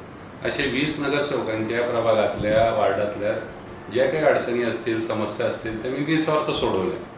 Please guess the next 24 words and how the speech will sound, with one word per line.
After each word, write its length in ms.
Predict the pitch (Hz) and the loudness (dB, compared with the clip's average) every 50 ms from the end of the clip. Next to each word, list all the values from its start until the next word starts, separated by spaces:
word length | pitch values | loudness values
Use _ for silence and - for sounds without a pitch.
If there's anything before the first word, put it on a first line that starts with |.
| - - - - - - - | -16 -16 -16 -16 -16 -8 -2
परंतु 460 | - 135 147 151 156 165 165 165 165 - - - | 0 2 2 2 2 4 4 2 2 0 -2 -2
काय 240 | 135 139 151 156 156 | 0 2 4 4 4
असतं 240 | 151 151 - 135 131 | 2 2 2 0 -2
की 140 | 131 135 139 | -2 -2 -4
राजकारणात 680 | 139 135 - - 127 120 120 - - 131 127 127 131 | -4 -4 -4 -2 0 0 0 0 0 0 2 2 2
कोणी 300 | 131 131 - 135 131 135 | 2 0 0 0 0 0
काम 300 | 139 135 127 123 127 123 | 0 2 2 2 2 2
करतं 480 | 127 123 - - - 127 123 123 - - - - - - - - | 2 0 0 0 2 4 4 4 4 2 -2 -6 -12 -14 -12 -6
म्हणून 360 | - 110 113 120 127 127 123 127 | -2 2 2 2 2 2 0 0
कोणीतरी 340 | 127 123 120 117 120 120 | -2 -2 -2 -2 0 0
विरोध 220 | 120 120 120 120 - - - - - - - 135 | 2 2 2 2 0 -2 -6 -10 -12 -6 -4 -4
असतो, 260 | 120 120 - - 101 - - - - - - - - | -4 -2 -2 -4 -4 -4 -4 -8 -10 -12 -14 -10 -8
प्रत्येकाला 840 | - - - - - - - - - 131 123 127 131 131 131 131 - 127 | -4 -4 -2 -2 -2 -2 -2 0 0 2 4 6 6 6 6 4 2 0
विरोधक 340 | 127 123 123 120 123 - 127 | 0 0 2 2 2 2 2
असतोच, 300 | 120 - - 110 95 - | 2 2 0 0 -2 -2
कामाला 540 | - - - - 113 110 113 113 110 113 | -2 -6 -8 -6 -4 0 2 2 4 4
विरोध 340 | 113 113 117 113 117 120 110 | 4 4 4 4 4 2 0
असतो, 220 | 113 110 - - 113 | 0 -2 0 -2 -2
विकासाला 580 | 113 113 113 110 110 120 117 117 117 110 113 | 0 2 2 2 2 2 2 2 0 0 2
विरोध 280 | 110 110 113 113 113 113 | 2 2 2 2 2 2
असतो. 260 | 110 110 - - 120 98 - - - - - - - - - - - - | 0 0 0 0 0 0 0 -4 -6 -10 -14 -14 -14 -14 -14 -14 -8 -4
मग 140 | 127 147 147 | -2 -2 0
त्या 520 | 185 160 156 156 156 156 156 156 156 - | 2 2 4 4 6 6 4 4 2 0
हिशोबाने 720 | 135 113 107 127 139 139 139 139 139 135 123 120 - - - | -2 -2 0 2 4 4 4 4 4 4 4 2 0 -2 -4